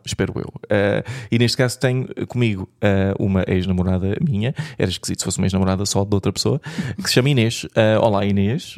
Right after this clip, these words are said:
és, és muito bem-vinda aqui ao Esclarecido. Ehm, acho que já,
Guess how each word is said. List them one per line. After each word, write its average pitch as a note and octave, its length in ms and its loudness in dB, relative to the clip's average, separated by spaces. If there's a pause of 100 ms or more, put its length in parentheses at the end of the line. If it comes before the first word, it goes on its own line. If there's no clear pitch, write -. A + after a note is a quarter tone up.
(100)
és, G2 160 0
és G2 180 0
muito A2+ 380 0
bem-vinda G#2+ 640 4
aqui - 340 0
ao G2 160 4
Esclarecido. G2 800 -2 (460)
Ehm, F#2 760 2
acho A2+ 160 0
que - 80 -4
já, G#2+ 260 4